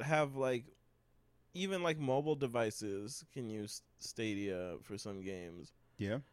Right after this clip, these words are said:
Speaker 1: Like, that's fucking incredible, dude. Like, that's, that's groundbreaking to me.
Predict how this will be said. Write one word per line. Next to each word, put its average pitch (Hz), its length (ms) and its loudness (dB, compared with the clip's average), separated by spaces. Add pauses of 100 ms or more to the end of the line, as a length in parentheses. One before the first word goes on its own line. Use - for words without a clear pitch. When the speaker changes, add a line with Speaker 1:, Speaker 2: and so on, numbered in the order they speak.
(140)
Speaker 1:
Like, 104 180 -6 (720)
that's 175 460 10
fucking 165 360 2
incredible, 151 640 4
dude. 143 400 2
Like, 139 180 0
that's, 156 380 -2 (1200)
that's 190 160 4
groundbreaking 135 920 4
to 143 120 0
me. 196 760 8